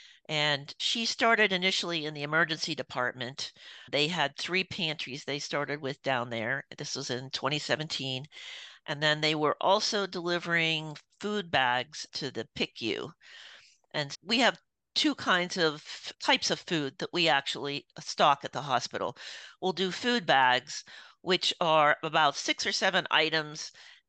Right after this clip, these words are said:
that we put in a bag, like either mac and cheese or a, a soup that they can microwave, some crackers, a fruit cup or a pudding cup, a package of cookies, maybe some trail mix,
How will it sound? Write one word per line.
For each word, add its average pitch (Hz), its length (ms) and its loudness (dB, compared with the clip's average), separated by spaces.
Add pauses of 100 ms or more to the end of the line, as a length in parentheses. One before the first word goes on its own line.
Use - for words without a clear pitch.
that 160 120 -6
we 156 120 0
put 190 200 2
in 160 140 4
a 151 60 2
bag, 131 600 2
like - 320 -4 (140)
either 117 220 -2
mac 165 280 2
and 175 120 -6
cheese 156 560 -4
or 107 340 0
a, 62 100 -2 (180)
a - 100 0
soup - 340 -2
that 160 140 -6
they 143 120 0
can 135 180 -10
microwave, 127 840 -2
some - 220 -10
crackers, 135 840 0 (500)
a 120 100 2
fruit - 420 -4
cup 160 400 4 (320)
or - 140 -10
a 110 60 -10
pudding 185 360 0
cup, 156 440 2 (500)
a 120 240 -4
package - 380 -2
of - 80 -14
cookies, 147 680 -4
maybe 131 220 -6
some 98 200 -10
trail 156 380 2
mix, 143 420 -2